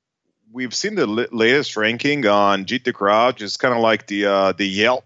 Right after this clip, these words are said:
for B two B software technologies. And, and Gong has been rating number one, not only from among conversation intelligence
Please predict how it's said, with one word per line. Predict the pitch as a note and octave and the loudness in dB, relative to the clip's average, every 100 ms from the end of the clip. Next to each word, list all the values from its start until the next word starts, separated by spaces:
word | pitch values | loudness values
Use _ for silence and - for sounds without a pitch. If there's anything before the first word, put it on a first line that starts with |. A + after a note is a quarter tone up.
| - | -12
for | A2+ A2 G#2+ G#2 G2+ F#2 - | -6 -2 0 2 2 -2 -4
B | A#2+ | -4
two | B2 | -2
B | A2 A#2 | -4 -4
software | - G2+ - A#2 | 0 0 0 -4
technologies. | A2 A#2 A2+ A#2+ B2+ A#2+ C#3+ D3 - | -2 -2 0 2 2 0 -2 -4 -4
And, | A2 G#2+ G#2+ A2 | 0 2 0 0
and | A#2 G#2+ | -2 0
Gong | A2+ A#2+ D3 D#3 | 2 2 2 0
has | D3 | -4
been | G#2+ G#2+ | -4 -4
rating | A2 B2 B2 A2 G#2+ _ _ _ | -2 -2 -2 -4 -6 _ _ _
number | G#2+ A#2+ A2+ | -4 -2 0
one, | G2+ A2+ A#2+ A#2+ A#2 | 0 0 0 0 -6
not | G#2+ G2+ A#2+ D3 | -6 0 0 2
only | C#3 C3 B2 | 0 -2 -6
from | - F#2+ G#2+ | -6 -4 0
among | G#2 G#2 G2+ G2 F#2 _ _ _ _ | 2 4 2 -2 -12 _ _ _ _
conversation | - A#2+ A2+ G#2 B2 B2+ | -2 -2 -2 -4 -4 -6
intelligence | G2 - G2+ A#2+ B2+ | -2 0 0 -4 -14